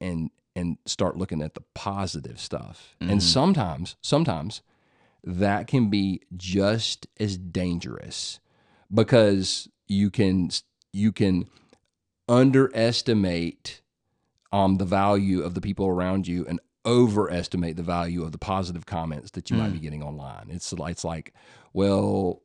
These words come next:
Speaker 1: you know, this person likes it and this person likes it," and this, or you'll,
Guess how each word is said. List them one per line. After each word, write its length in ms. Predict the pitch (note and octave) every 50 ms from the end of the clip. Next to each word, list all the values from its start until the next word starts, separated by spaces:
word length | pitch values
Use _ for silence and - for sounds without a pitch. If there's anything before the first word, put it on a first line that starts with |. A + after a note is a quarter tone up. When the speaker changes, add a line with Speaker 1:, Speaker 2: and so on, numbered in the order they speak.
| _
Speaker 1:
you 100 | - A2
know, 480 | G2+ F#2+ F2+ F2+ F2+ F2+ F2+ F2+ E2+ - _ _ _ _ _ _ _ _ _ _ _ _ _ _ _ _ -
this 300 | G#2+ G2 G2+ A2 A2 -
person 380 | - - A2+ G#2 - A2+ G2
likes 300 | G2 F#2+ F#2+ F#2 - -
it 120 | G#2+ G2 -
and 100 | F2 F#2+
this 120 | F#2+ F#2
person 380 | - - G2+ G2 - - F#2+ F#2
likes 280 | F2+ F2+ F2+ E2 -
it," 80 | G2+ E2
and 100 | E2 F#2
this, 60 | F#2+ -
or 120 | - G#2 G#2+
you'll, 280 | G#2+ A2 G#2+ G2+ G2